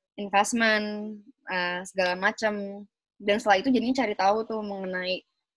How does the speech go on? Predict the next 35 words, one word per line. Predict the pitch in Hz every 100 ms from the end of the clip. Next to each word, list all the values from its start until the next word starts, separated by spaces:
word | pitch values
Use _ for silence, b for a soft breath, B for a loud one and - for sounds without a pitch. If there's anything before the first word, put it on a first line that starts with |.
| _
ekosistem | - 196 208 202
di | 202 202
Indo | 240
gimana | 226 196 185 220
sih. | 233 262 262
Karena | 220
kan | 269 330
dulu | 285 277 320
kayaknya | 285 311 349 - - - _ _ _ _
masih, | 220 214 - 220 220 - _ _ _ _
eh, | 208 202 196 190 190 190 185 185 196 196 _
paling | - 214 240 277
baru | 233 214 208 -
ada | 196 202 202 202 202 202 175 -
Gojek | 202 208 208 202 190 240 - -
kali | 220 190 185 196
ya. |
Itu | 220 269 269
Gojek | 240 214 214
aja | 285
masih | 294 285
baru-baru | 226 202 202 190 190 190 185 -
banget | 175 196 226 -
gitu. | 175 -
Tapi | 226
belum | 220 202
ada | 190 196 190 - _ _ -
ekosistem | 214 202 208 220
yang | 208 208
robust | 208 214 214 214 -
gitu | 185 180 180
ja-, | 175
pada | - 185 180
zaman | 185 180
itu. | 190 - 190 180